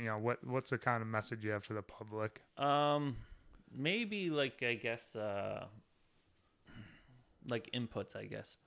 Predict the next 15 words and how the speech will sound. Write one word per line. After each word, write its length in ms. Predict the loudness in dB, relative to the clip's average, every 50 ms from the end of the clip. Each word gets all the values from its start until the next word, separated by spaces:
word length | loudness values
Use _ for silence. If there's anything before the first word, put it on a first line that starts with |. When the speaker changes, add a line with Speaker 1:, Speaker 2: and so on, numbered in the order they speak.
| _ -10 -6
Speaker 2:
Maybe, 320 | -4 -4 -2 -2 -2 -2 0
like, 220 | -2 -4 -4 -4
your 100 | -6 -6
fertilizers 800 | -4 -2 -2 0 0 0 0 0 0 -2 -2 -2 -2 -2 -4 -6
and 240 | -8 -8 -6 -6 -6
your 100 | -6 -6
manure 420 | -4 -4 -4 -4 -4 -4 -6 -6 -8
and 100 | -8 -10
stuff. 320 | -10 -6 -6 -6 -6 -6 -8
It's 160 | -14 -12 -8 -8
like, 220 | -8 -8 -10 -16 _ -20 -20 -20 -20 -20 -20 -20 -20 -20 -20 -20 -20 -20 _ _ _ _ _ _ _ _ _ _ _ _ _ _ _ _ _ _ _
you, 380 | 0 4 6 8 10 8 8 6 4 -2 -6 -6 -8 -8 -10 -12 -16 -18 -14
you 280 | -8 -4 -2 -2 -2 -2
do 420 | -2 -2 0 0 0 0 -2 -4 -6 -6 -2
have 320 | 0 2 4 4 2 0